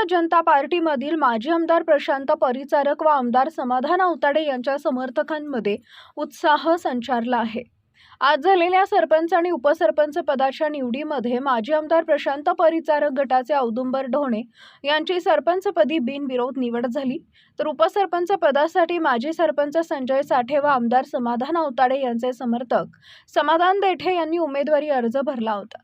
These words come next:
त्यानंतर झालेल्या मतदानात संजय साठे यांना सहा, तर समाधान देठे यांना अकरा मतं मिळाली. विजयी उमेदवार समाधान देठे यांची उपसरपंचपदी निवड घोषित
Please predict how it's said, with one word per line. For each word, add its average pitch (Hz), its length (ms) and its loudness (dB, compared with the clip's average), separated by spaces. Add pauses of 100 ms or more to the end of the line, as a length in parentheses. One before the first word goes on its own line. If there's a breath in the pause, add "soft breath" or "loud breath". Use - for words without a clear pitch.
(460)
त्यानंतर 302 460 2
झालेल्या 294 460 0
मतदानात 285 560 0
संजय 302 420 -2
साठे 330 360 -2
यांना 277 280 0
सहा, 285 480 0 (380 soft breath)
तर 285 100 -2
समाधान 320 540 0
देठे 330 300 0
यांना 285 380 0 (120)
अकरा 359 360 0
मतं 262 320 0
मिळाली. 208 380 -2 (480)
विजयी 349 300 0
उमेदवार 359 500 2
समाधान 320 540 0
देठे 269 400 0
यांची 254 260 -2
उपसरपंचपदी 277 960 -2
निवड 269 320 -2
घोषित 262 400 -4